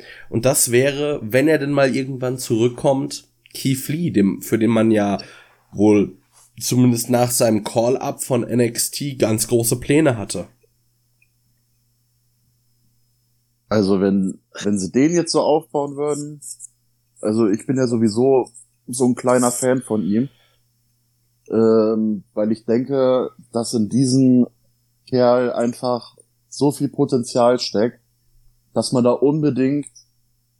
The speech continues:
Speaker 2: endlich mal was Vernünftiges startet mit ihm.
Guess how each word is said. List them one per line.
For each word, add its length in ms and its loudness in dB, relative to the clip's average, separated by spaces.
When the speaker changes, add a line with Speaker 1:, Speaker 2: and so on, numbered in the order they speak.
Speaker 2:
endlich 480 -2
mal 460 0
was 260 -6
Vernünftiges 600 0
startet 540 -4
mit 120 -6
ihm. 220 -4